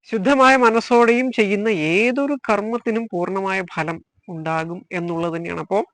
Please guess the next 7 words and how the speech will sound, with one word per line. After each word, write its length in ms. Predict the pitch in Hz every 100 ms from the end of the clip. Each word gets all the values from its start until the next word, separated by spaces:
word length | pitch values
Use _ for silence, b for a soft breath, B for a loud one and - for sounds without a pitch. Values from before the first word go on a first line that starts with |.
| _ _ _
കന്നിമാസത്തിലെ 680 | 156 170 170 170 170 170 175
ഈ 140 | 170
മുപ്പട്ട് 440 | 160 151 - 175 175
വെള്ളിയാഴ്ച 480 | 156 160 170 170
നിങ്ങൾ 320 | 180 170 175 165 B B B _
പാഴാക്കി 420 | 139 151 170 185 185
കളയരുത്. 520 | 185 180 175 180